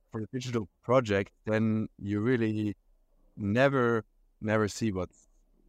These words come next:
what you're achieving. You see maybe a Kanban board. Uh, you see maybe your inbox catching up a bit, but that never really happens because it fills up. And, uh, all these projects were also kind of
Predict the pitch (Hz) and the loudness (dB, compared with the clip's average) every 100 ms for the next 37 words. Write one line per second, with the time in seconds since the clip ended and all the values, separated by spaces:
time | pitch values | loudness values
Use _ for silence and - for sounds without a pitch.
0 | _ - 95 101 107 - 101 98 95 - | _ -8 -2 0 0 -2 -2 0 0 -2
1 | 98 87 87 92 - 110 107 110 98 - | -2 -2 -4 -4 -4 -2 0 0 -2 -2
2 | 110 98 98 98 95 95 92 - - - | -2 0 0 -2 -2 -4 -4 -10 -20 -20
3 | _ _ - _ _ _ - _ - 90 | _ _ -20 _ _ _ -20 _ -8 -2
4 | 87 90 90 - 107 101 - 110 107 113 | 0 0 -2 -4 -4 -4 -2 -2 0 2
5 | 123 127 123 117 110 110 113 117 110 104 | 2 0 2 2 0 0 0 4 4 2
6 | - - - - _ - - _ _ _ | -4 -18 -20 -20 _ -20 -20 _ _ _
7 | _ - 120 - 120 117 123 127 123 104 | _ 0 0 0 0 0 0 -2 -2 0
8 | 117 107 113 107 107 107 101 104 101 - | 0 2 0 2 2 2 2 2 2 2
9 | 117 117 101 - 98 90 - 98 95 95 | -2 -2 -4 0 0 0 -2 0 0 -4
10 | - - - _ 113 117 113 - - - | -10 -20 -20 _ -8 -8 -8 -12 -20 -2
11 | 139 147 143 - 135 131 131 127 120 131 | 2 2 0 -4 -10 -8 -2 2 4 4
12 | - 139 135 131 117 | 2 0 2 2 -2